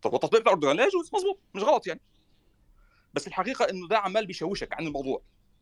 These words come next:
يعني هو الحكم الشرعي صحيح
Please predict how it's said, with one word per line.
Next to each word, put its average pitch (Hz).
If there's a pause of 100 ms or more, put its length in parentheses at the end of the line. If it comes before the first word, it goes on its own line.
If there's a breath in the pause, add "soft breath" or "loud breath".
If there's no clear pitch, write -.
(1600)
يعني 90
هو 160
الحكم 226
الشرعي 196
صحيح -